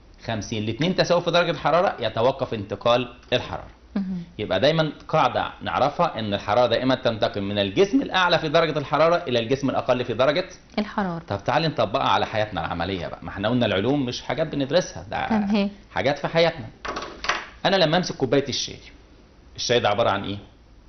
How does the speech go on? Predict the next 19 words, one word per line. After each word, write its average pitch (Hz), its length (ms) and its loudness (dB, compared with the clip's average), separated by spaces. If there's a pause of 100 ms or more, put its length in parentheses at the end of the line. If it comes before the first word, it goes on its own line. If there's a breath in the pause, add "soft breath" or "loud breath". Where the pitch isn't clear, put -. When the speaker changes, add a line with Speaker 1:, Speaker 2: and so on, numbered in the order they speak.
(520)
Speaker 2:
مية 202 320 -2
دافية. 214 300 -4 (140)
Speaker 1:
مية 101 260 -2
مغلية. 139 460 2 (280)
Speaker 2:
مغلية، 202 540 2
تمام. 240 180 2
Speaker 1:
الماء 202 220 4
المغلي 175 460 4
أو 113 100 4
الماء 120 260 2
اللي 120 140 2
بيغلي 135 360 4
ده 135 120 6
درجة 127 300 2
حرارته 113 340 -4
كام؟ 104 280 -4 (1700)
مية 127 380 2 (260)
درجة 104 360 2
مئوية. 123 400 2